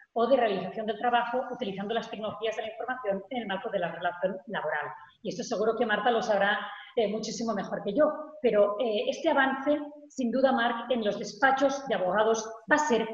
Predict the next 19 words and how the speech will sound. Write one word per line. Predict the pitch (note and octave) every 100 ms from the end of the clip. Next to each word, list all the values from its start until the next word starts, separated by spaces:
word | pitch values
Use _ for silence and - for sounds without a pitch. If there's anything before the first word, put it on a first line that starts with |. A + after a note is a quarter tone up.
| - -
fundamental, | B3+ A#3 F3+ D#3 D3 C#3+ F3 D#3 E3
porque | F3 A3
venimos | G3+ G#3+ C#4 D4+ - -
y | -
partimos | G3+ - B3 G#3+ A3+
de | C4
una | C4
profesión | C4 - - C4 D4 D4
tradicional, | A#3 F#3 E3+ - F3 F3+ A#3+ D#4 F#4+ - - _ _ _ A#3
eh, | G#3 G3+ G3 G3
que | G#3+
quizás | A#3 D4 -
en | F#4+ E4
cierto | D#4 - C#4+
modo, | A#3+ B3 D4+ D4 - - -
eh, | - A3 B3+ B3+ -
eh, |
se | - B3+
resistía, | G#3+ A3 - G#3+ - - E4 E4+ F#3+